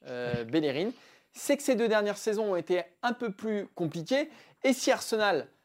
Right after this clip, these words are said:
euh, lui ouvre la porte, c'est pas pour rien non plus. Euh, donc sur, pour Paris, on est quand même, euh, sur un transfert qui comporte une petite part d'ombre.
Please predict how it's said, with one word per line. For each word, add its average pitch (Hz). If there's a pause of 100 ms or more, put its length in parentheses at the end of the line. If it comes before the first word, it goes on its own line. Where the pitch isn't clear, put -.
(200)
euh, 127
lui 147
ouvre 175
la 165
porte, -
c'est -
pas 233
pour 180
rien 190
non 202
plus. 190 (360)
Euh, 135
donc 180
sur, - (220)
pour 196
Paris, 247
on 196
est 233
quand 214
même, 226 (420)
euh, 131
sur 208
un 208
transfert 226 (880)
qui -
comporte 165
une 156
petite 190
part 185
d'ombre. 220